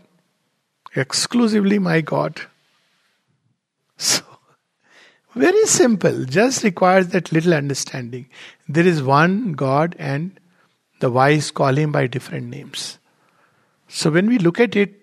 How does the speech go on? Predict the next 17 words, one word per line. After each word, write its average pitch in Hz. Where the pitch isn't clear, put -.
such -
multiplicity 214
of 190
approaches, 165
catholicity 190
of 151
approaches, -
and 185
again, 214
each 269
approach, -
s-, -
the 147
connection 185
can 196
be 214
from 202